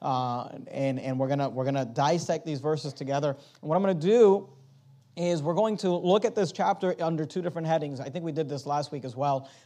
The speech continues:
uh, and maybe this will help you. We're going to spend the first part of the sermon in the explanation. I'm gonna give you an explanation of what are referred to as the first two oracles of Balaam. In chapter twenty-three,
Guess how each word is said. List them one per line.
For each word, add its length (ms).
uh, 240
and 120
maybe 200
this 180
will 120
help 240
you. 200
We're 120
going 220
to 120
spend 220
the 40
first 280
part 120
of 40
the 60
sermon 400
in 640
the 220
explanation. 960
I'm 160
gonna 160
give 160
you 60
an 80
explanation 840
of 340
what 260
are 80
referred 420
to 120
as 180
the 60
first 400
two 140
oracles 560
of 140
Balaam. 340
In 140
chapter 240
twenty-three, 600